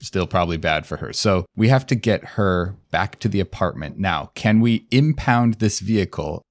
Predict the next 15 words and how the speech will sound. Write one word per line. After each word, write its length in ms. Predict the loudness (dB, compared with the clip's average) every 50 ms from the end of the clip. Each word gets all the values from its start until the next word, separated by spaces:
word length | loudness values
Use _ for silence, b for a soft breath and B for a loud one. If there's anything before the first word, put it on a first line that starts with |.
| _ _ _ _ -10 -6
and 140 | -4 -4 -2
I 60 | -4 -2
do 280 | -2 -2 -2 -2 -4
finger 360 | -8 -6 -4 -4 -2 -4 -4
quotes 480 | -4 -4 -4 -4 -4 -6 -8 -12 -12 -12 -10
in 100 | -8 -8
the 160 | -8 -6 -4
air, 340 | -4 -4 -2 -4 -4 -6 -10 _ _ _ _ _ _ _ -4
and 220 | -2 -2 -2 -2 -2
get 140 | 0 0 0
it 180 | 0 -2 -2 -4
back 320 | -2 -2 -4 -6 -8 _ -8
to 400 | -4 -2 -2 -2 -2 -4 -6 -8 _ _
the 180 | -8 -8 -8 -8
apartment? 460 | -12 -12 -6 -6 -6 -6 -6 -14 -16